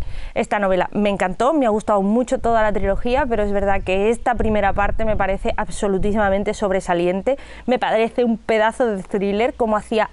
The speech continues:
años que no leía, me ha gustado muchísimo. Creo que la construcción de los personajes es maravillosísima y si os van las historias, eh, de policías persiguiendo a, a,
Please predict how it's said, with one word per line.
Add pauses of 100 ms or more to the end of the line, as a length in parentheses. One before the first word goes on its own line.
años (120)
que
no
leía,
me
ha
gustado
muchísimo. (360)
Creo
que
la
construcción
de
los
personajes
es (300)
maravillosísima
y
si
os
van
las
historias, (300)
eh,
de
policías
persiguiendo
a,
a,